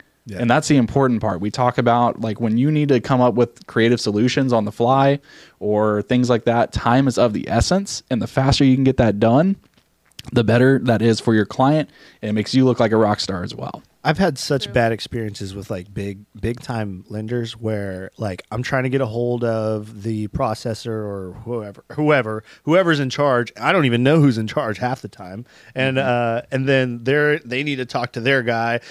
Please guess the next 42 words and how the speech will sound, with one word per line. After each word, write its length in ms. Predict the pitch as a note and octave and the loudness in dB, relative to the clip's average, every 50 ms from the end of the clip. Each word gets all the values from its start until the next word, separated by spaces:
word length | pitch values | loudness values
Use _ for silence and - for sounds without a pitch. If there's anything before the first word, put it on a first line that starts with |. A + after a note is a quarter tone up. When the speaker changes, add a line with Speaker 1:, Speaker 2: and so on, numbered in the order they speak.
| - - - | -20 -20 -16
Speaker 1:
and 100 | F#2 A2 | -10 -8
that 160 | B2+ C3+ A#2+ | -8 -8 -8
guy 140 | A#2+ A#2+ B2 | -8 -6 -4
needs 200 | C3 C3 B2 A2 | -4 -4 -4 -4
to 80 | A2 | -8
talk 220 | G2+ - A#2+ A2 - | -8 -8 -8 -8 -8
to 80 | - | -8
their 220 | G2+ A#2 B2+ B2+ A#2 | -4 -2 -2 -2 -2
guy. 320 | B2 A#2 A2+ A2 A2 A2 - - - - - _ _ | -2 -2 -2 -2 -4 -6 -8 -14 -20 -20 -20 _ _
When 180 | - A#2+ A#2+ A#2 | -6 -6 -4 -4
in 100 | A#2 A2+ | -4 -4
reality, 400 | A2+ A2 G#2+ A2 A2+ A#2 A2+ G#2+ | -4 -4 -2 -2 -2 -2 -2 -4
like, 160 | G2 F#2+ - - | -4 -6 -12 -14
I 80 | E2+ | -16
just 160 | F2 - - - | -14 -14 -14 -14
gotta 140 | - F#2 E2+ | -14 -14 -14
talk 220 | - - D#2 D2 | -16 -18 -18 -18
to 80 | - - | -18 -20
Grace. 400 | - D2 D2+ D#2+ - - - - _ | -18 -18 -16 -16 -16 -18 -20 -20 _
And 80 | - G2+ | -14 -12
then 80 | D3+ G#3+ | -10 -10
Speaker 3:
Yeah. 180 | G#3 G3 G3 | -10 -8 -6
Speaker 1:
Grace 240 | G3 A#2 G2+ G2 - | -6 -6 -6 -6 -6
will 80 | - G2+ | -6 -6
be 40 | G2 | -6
Speaker 2:
Mm-hmm. 100 | F#2+ F#2 B2 | -6 -8 -10
Speaker 1:
like, 80 | D#3 - | -8 -4
"Let 80 | C#3+ D3 | -2 -2
me 80 | C#3 | 0
get 240 | A2+ A#2+ G#2 - - | -2 -2 -6 -8 -10
back 180 | - G2 E2 - | -12 -12 -12 -12
to 100 | - - | -14 -14
you 60 | F#2 | -14
on 100 | F2 E2+ E2+ | -14 -14 -16
that." 200 | F2 F2 E2+ _ _ - | -16 -18 -18 _ _ -14
And 220 | A2+ G#2+ G#2 G2+ | -14 -12 -12 -10
then, 160 | G2+ G2+ G2 F#2+ | -12 -12 -10 -12
uh, 460 | F#2 F#2 F2+ F2 E2+ E2+ E2+ E2+ F#2+ _ _ _ _ _ _ - | -12 -12 -14 -14 -14 -16 -16 -18 -18 _ _ _ _ _ _ -8
in-house 360 | - D3 D3 C#3+ C3+ C3 B2+ - | -6 -6 -4 -2 -4 -4 -4 -4
underwriting 500 | C3+ B2+ B2+ B2+ B2+ A2+ A#2 A2+ A2+ G#2+ | -4 -2 -2 0 0 2 0 0 -2 -6
as 120 | G#2 G2+ | -8 -6
well. 280 | G#2+ G2 G2 F#2+ A#2 C3+ | -4 -4 -4 -4 -6 -10